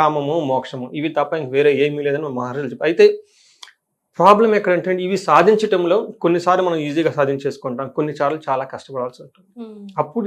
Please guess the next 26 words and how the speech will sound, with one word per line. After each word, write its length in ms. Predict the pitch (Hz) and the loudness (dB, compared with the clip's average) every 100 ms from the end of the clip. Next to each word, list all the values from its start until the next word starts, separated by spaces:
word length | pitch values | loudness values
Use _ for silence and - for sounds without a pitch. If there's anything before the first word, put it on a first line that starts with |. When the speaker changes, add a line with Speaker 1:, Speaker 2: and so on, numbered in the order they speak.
| 165 | -4
Speaker 1:
జ్యోతిష 320 | 165 165 143 - | -6 -6 -8 -6
శాస్త్రం 300 | 143 139 180 | -8 -6 -6
మనకు 160 | 147 147 | -4 -2
ఒక 80 | 127 131 | -2 0
వెలుగు, 280 | 147 151 - - - | -2 -2 -10 -12 -2
టార్చ్, 260 | 135 170 - 127 | 2 2 -2 -4
జ్యోతి 300 | 147 156 160 147 | 0 0 0 -2
అంటే 200 | 143 147 123 | -4 -8 0
లైట్, 240 | 135 160 - 143 | 0 0 -4 -6
ఈ 60 | 120 | 2
డార్క్‌నెస్‌లో 540 | 135 165 190 170 - 165 | 4 4 2 -4 -2 -4
ఒక 100 | 156 160 208 135 | -4 -8 -10 -2
జ్యోతి 260 | 147 151 175 - | 0 0 -8 -8
చూపిస్తుందండి. 600 | 147 147 147 123 120 123 - - - 156 | -8 -10 -10 -12 -12 -16 -20 -20 -6 2
ఈ 20 | 180 165 | 2 4
మార్గంలో 320 | 151 139 139 131 | 2 2 0 0
వెళ్తే 180 | 123 156 | -2 -4
కొంచెం 240 | 135 127 123 | -6 -8 -10
చక్కగా 280 | 120 131 131 123 | -8 -6 -4 -4
బాగుంటుంది, 460 | 120 117 120 117 123 _ _ 160 | -6 -8 -12 -14 -18 _ _ -2
ఈ 40 | 165 | 2
మార్గంలో 280 | 156 151 147 | 4 2 0
వెళ్తే 160 | 139 - 185 | -2 -2 0
కొన్ని 180 | 170 180 | 2 2
ప్రస్తుతానికి 420 | 156 143 147 139 139 | 0 0 -4 -4 -6
టెంపరరీ 340 | 127 135 131 | -4 0 0